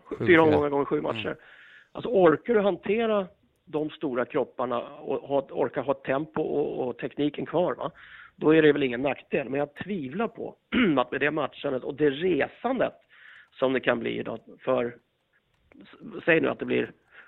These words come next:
Speaker 2: eh, Anaheim eller Los Angeles då, som, som går till final och ska möta någon, någon av Montreal eller, eller Rangers, va?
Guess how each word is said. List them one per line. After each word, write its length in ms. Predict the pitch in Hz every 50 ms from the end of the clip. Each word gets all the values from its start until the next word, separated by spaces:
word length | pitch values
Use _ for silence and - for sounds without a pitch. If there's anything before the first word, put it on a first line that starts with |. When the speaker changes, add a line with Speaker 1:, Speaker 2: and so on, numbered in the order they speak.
| _ _ _ _ _ - -
Speaker 2:
eh, 500 | - - 117 - - - - - - 123
Anaheim 340 | 120 123 117 123 120 120 117
eller 100 | 117 117
Los 200 | 120 117 - -
Angeles 400 | 120 117 117 117 117 123 120 - -
då, 100 | 120 113
som, 280 | 120 117 127 123 107 110
som 160 | 117 120 120
går 120 | 117 123 -
till 140 | - 113
final 320 | - - 117 117 117 135 -
och 60 | -
ska 100 | - 120
möta 360 | 117 117 117 - - 123 120
någon, 340 | 120 131 123 123 135 - 127
någon 180 | 131 127 123 117
av 60 | 117
Montreal 460 | 120 120 117 - - 123 123 131 127
eller, 220 | 127 120 120 - - _ _ _ _ _ _ _
eller 160 | - 113 113
Rangers, 360 | 120 120 120 117 127 123 - -
va? 100 | 127